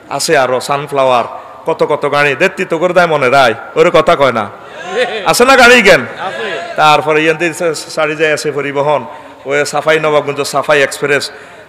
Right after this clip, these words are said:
Speaker 1: আমি চিন্তা করলাম, এসে পরিবহন একখান যায়। আমি বগুড়ার ট্রেনিংয়ে গেছি, না, কি রে মাল, কি অবস্থা, নোয়াখালীর লোকে তো কোরবান দিছত। আজকে ছয় মাসে তেত্রিশ লাখ টাকা জরিমানা দিছি আমরা।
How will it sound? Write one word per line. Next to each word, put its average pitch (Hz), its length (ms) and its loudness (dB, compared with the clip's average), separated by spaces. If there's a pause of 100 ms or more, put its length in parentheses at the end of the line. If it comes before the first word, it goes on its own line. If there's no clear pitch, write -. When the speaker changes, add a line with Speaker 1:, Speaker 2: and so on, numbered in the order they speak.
Speaker 1:
আমি 160 220 0
চিন্তা 165 300 0
করলাম, 165 360 0 (240)
এসে 156 240 0
পরিবহন 156 360 2
একখান 151 300 -2
যায়। 139 240 0 (320)
আমি 147 180 -6
বগুড়ার 156 400 0
ট্রেনিংয়ে 170 320 -2
গেছি, 160 200 -4
না, 156 120 -2
কি 165 240 -4
রে 165 160 0
মাল, 147 240 -2
কি 151 180 -4
অবস্থা, 147 300 -4
নোয়াখালীর 143 380 -4
লোকে 147 180 -4
তো 151 100 -4
কোরবান 135 320 -4
দিছত। 123 260 -6 (540)
আজকে 151 320 0
ছয় 165 220 0
মাসে 175 380 -2 (300)
তেত্রিশ 240 480 -2
লাখ 185 180 2
টাকা 147 200 -2
জরিমানা 127 420 -6
দিছি 117 260 -8
আমরা। 98 260 -10